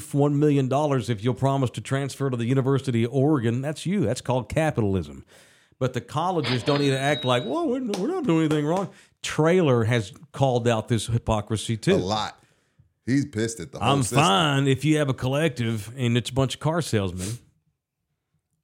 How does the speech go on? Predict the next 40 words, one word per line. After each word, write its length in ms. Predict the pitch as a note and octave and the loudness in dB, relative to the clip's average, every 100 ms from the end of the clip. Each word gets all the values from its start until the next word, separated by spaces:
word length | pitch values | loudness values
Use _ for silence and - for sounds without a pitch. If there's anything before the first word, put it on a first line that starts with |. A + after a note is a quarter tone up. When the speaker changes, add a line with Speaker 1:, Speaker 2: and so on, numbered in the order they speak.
| - | -8
Speaker 2:
But 100 | F2 | -6
when 160 | F#2+ | 0
the 80 | A#2+ | 2
Speaker 1:
But 120 | B2+ | 2
don't 160 | A#2+ - | 4 4
Speaker 2:
school's 80 | F3 | 4
Speaker 1:
have 120 | F#3 | 2
Speaker 2:
in 40 | - | 2
on 60 | |
Speaker 1:
your 100 | D#3+ | 2
Speaker 2:
it. 40 | C3+ | 2
Speaker 1:
coaches 420 | C#3+ E3+ - A#2 | 2 0 2 -2
calling 360 | - A2 E2 C2+ | 0 -2 -2 -10
me." 60 | - _ _ _ _ | -20 _ _ _ _
These 200 | C3 F#3 | 2 2
kids 320 | - D#3+ D3+ | 2 2 2
have 240 | C#3 C3+ G#2+ | 0 -2 4
gone 240 | C3 C#3+ | 4 4
to 100 | C3 | 0
Jeff 240 | G#2+ C3 C3 | 2 2 2
and 120 | C3 | -2
say, 120 | G#2+ | -4
"Coach, 360 | G2+ B2+ C3 - - | -2 0 -2 -4 -12
a 80 | |
coach 640 | F#2+ - - B2 B2 - - | -12 -14 0 2 2 -4 -12
called 280 | F2+ D2+ C2+ | -12 -12 -14
me. 240 | C#2 C#2 _ _ _ _ | -20 -20 _ _ _ _
He's 240 | - G#2+ | -6 -6
representing 840 | G2 G2 B2+ - G#2 D#2+ B2 A2+ G2 | -4 -2 -2 0 -2 2 4 4 0
the 220 | F#2 E2+ - _ - | -4 -8 -14 _ -4
collective 580 | C3 A2 A2+ A#2 A2+ | -2 2 2 0 -2
of 100 | G2 F#2 | -2 -2
Ole 220 | G2+ F#2+ | 0 0
Miss 380 | F2+ G2 F2 - | 0 0 0 -6
or 60 | |
whatever." 460 | D2+ D2 C#2+ C#2 C2 | -10 -12 -16 -18 -10
That 160 | - - | -10 -2
pissed 260 | D3 C3+ A#2+ | 0 0 -2
off 160 | A2 | -4
Traylor. 420 | - C3 G#2+ D2 | -6 -8 -8 -12